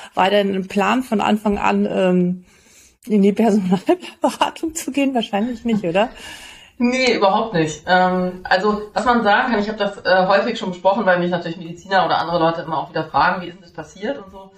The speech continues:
Speaker 1: Ja.
Speaker 2: Ähm, ich glaube, es gab schon eine Anlage, dass ich so ein breites Interesse hatte, auch für andere Fragestellungen, ähm, außer Medizin. Ich hatte nach, nach, nach der Schule überlegt, mache ich Journalismus oder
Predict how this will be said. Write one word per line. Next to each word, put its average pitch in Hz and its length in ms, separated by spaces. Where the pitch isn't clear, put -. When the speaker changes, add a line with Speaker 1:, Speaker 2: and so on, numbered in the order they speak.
Speaker 1:
Ja. 208 300
Speaker 2:
Ähm, 180 640
ich 202 60
glaube, 214 220
es 226 40
gab 214 160
schon 214 160
eine 208 80
Anlage, 208 520
dass 190 100
ich 190 140
so 196 100
ein 185 320
breites 170 340
Interesse 190 460
hatte, 180 240
auch 147 80
für - 160
andere 175 500
Fragestellungen, 156 920
ähm, 151 180
außer 156 260
Medizin. 156 420
Ich 208 120
hatte 170 440
nach, 160 160
nach, - 80
nach - 120
der 156 60
Schule 202 260
überlegt, 170 340
mache 170 180
ich - 60
Journalismus 208 680
oder 185 540